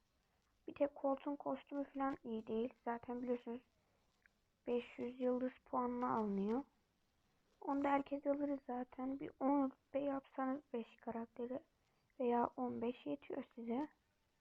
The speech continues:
Şöyle ulti atmadan direkt diyecektim, ulti attı.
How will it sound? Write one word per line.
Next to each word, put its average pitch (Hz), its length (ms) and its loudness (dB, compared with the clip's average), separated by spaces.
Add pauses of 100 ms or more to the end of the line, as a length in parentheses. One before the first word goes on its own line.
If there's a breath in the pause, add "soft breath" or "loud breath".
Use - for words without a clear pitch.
(800)
Şöyle 233 320 0 (280)
ulti 262 260 -4
atmadan 233 500 -2
direkt 247 340 -6 (1040)
diyecektim, 254 580 -4
ulti 247 280 -4
attı. 254 480 -4